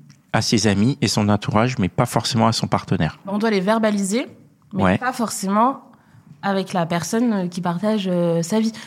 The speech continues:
Speaker 2: Sauf si on veut les réaliser avec.
Speaker 1: D'accord.
Speaker 2: Ça me semble évident.
Speaker 1: Donc, mais attends, quand tu parles de, donc c'est, mais parce que les amis, tu vas pas réaliser les fantasmes avec tes amis.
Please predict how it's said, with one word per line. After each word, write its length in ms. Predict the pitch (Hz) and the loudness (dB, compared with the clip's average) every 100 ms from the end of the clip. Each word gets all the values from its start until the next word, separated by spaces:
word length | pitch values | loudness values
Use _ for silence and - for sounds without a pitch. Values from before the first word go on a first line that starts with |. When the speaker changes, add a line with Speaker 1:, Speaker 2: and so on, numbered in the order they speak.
| - | -2
Speaker 2:
Sauf 200 | - 240 | 0 2
si 120 | - | 2
on 60 | 220 | 0
veut 140 | 202 | 2
les 80 | 196 | 2
réaliser 380 | 185 180 180 208 | 2 0 0 0
avec. 440 | 190 233 - - - | 2 -2 -4 -16 -10
Speaker 1:
D'accord. 460 | 107 113 123 110 98 | 0 0 2 2 0
Speaker 2:
Ça 120 | - 196 | -8 -10
me 40 | |
semble 200 | 175 190 | -6 -4
évident. 280 | 185 196 220 190 - 170 170 170 185 - - - - - - - | -4 -4 -6 -6 -14 -16 -14 -14 -14 -16 -16 -16 -14 -12 -8 0
Speaker 1:
Donc, 200 | 120 98 | 2 4
mais 100 | 120 | 2
attends, 220 | 117 131 | 2 0
quand 160 | - | 2
tu 160 | 123 127 | 0 0
parles 220 | 131 139 | 2 4
de, 160 | 123 95 | 4 4
donc 220 | 113 107 | 2 0
c'est, 220 | - 107 | 0 -2
mais 120 | 101 104 | 2 2
parce 200 | 101 - | 2 2
que 80 | |
les 240 | 110 104 107 | 2 4 4
amis, 200 | 104 127 | 2 2
tu 120 | - | 2
vas 100 | 101 | 2
pas 120 | - | 2
réaliser 400 | 104 95 95 101 | 4 4 4 4
les 60 | 107 | 4
fantasmes 420 | - 92 110 - | 2 2 0 2
avec 180 | 90 90 | 2 2
tes 160 | 92 92 | 2 2
amis. 220 | 139 | 2